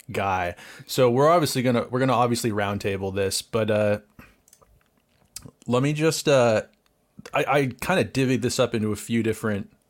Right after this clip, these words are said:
kinda scenarios here. So if I'm, if I'm out and about running errands, uh, I, I'm hitting up Chipotle for their chips and their guac.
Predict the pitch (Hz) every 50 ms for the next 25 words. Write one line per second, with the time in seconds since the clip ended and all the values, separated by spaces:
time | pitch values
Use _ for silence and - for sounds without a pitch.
0 | _ _ - - 120 117 113 - - - 104 98 101 95 101 104 110 113 117 120
1 | - 143 135 135 143 139 - - - - - - - - - - - - - -
2 | 156 151 143 - 135 - - 139 160 190 208 202 190 143 - - _ _ _ _
3 | _ _ _ _ _ - 143 139 - 147 143 143 123 117 120 127 127 127 107 120
4 | 110 98 - 120 123 131 131 127 - 117 123 120 107 104 101 - - - 131 135
5 | 135 135 135 131 127 127 127 120 - - - - - _ - 117 120 117 107 107
6 | 101 98 92 90 - - _ _ _ _ _ _ - 117 113 110 - - _ _
7 | _ _ _ _ _ _ - 123 135 170 180 160 - _ _ _ - - 156 139
8 | 143 147 143 131 - - - - - - - 120 117 95 123 131 131 135 139 135
9 | - - 139 123 110 117 107 95 - - - 123 117 - - 117 104 101 104 98
10 | 92 - 104 101 101 104 117 -